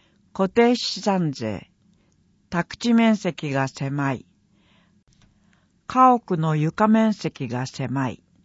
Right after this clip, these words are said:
令和五年度の納付状況。納期内の納付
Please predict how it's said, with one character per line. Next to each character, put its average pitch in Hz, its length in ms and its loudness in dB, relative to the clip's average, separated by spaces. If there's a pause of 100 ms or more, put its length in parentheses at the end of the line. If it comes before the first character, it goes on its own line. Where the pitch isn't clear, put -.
(760)
令 254 260 8
和 190 200 6
五 156 180 2
年 190 300 2
度 147 100 0
の 135 280 -2 (100)
納 185 280 6
付 196 260 -4
状 156 300 -2
況。 120 400 -10 (1300)
納 180 180 8
期 190 140 0
内 170 260 2
の 151 140 0
納 175 240 2
付 147 320 -6